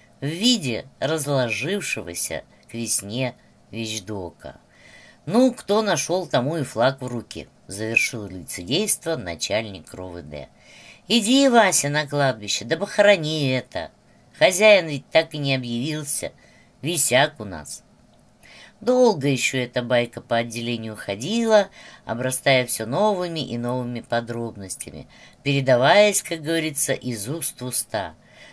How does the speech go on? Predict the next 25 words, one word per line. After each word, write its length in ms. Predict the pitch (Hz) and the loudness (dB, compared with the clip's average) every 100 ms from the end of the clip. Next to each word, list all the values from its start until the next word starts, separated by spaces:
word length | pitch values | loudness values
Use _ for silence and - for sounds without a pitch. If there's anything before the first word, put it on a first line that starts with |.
| - - | -14 -4
Потому 380 | 139 196 254 | 2 4 6
молодняк 640 | 240 190 180 170 190 226 220 - | 4 6 4 4 4 2 2 -4
и 100 | 185 | -6
был 400 | 175 226 214 170 | -2 0 0 2
готов 460 | 147 143 127 120 | 2 2 -4 -8
к 100 | - | -8
новому 400 | 147 151 131 120 | -4 -2 -2 -4
происшествию, 960 | 104 120 131 - 240 233 - 170 170 143 - - _ - | -6 -4 -2 0 2 2 0 0 -2 -4 -12 -20 _ -2
произошедшему 880 | 135 131 127 - 208 202 - 143 123 | 0 2 0 0 0 0 -2 -4 -6
спустя 460 | - 127 - 131 | -6 -6 0 0
несколько 580 | 123 120 - 101 - 107 | 0 -4 -6 -10 -6 -4
лет, 300 | 120 208 208 _ - - _ - | 0 0 -2 _ -20 -20 _ -2
когда 320 | 139 131 139 | 0 2 2
почти 360 | 131 131 147 | 2 0 0
на 180 | 139 139 | 0 0
том 400 | 135 - 240 233 | 0 2 4 4
же 140 | 170 151 | 0 0
самом 440 | - 139 127 120 | 0 0 0 -2
месте 560 | 214 233 - - 180 - - - _ - | 0 2 2 0 -2 -6 -20 -20 _ -10
обнаружили 760 | 104 104 113 143 220 208 175 175 | -10 -6 -4 -2 -2 -2 -4 -6
милицейские 1040 | 165 156 143 151 156 - - 131 135 185 | -6 -4 -2 0 0 -2 -4 -8 -6 -6
еще 420 | 156 - - 135 | -4 -4 -2 -2
одну 300 | 127 104 117 | -2 -4 -8
страшную 640 | - - 113 127 - 110 107 | -8 -6 -4 -4 -6 -10 -8
находку: 640 | 104 - 85 87 - - | -10 -10 -14 -16 -18 -20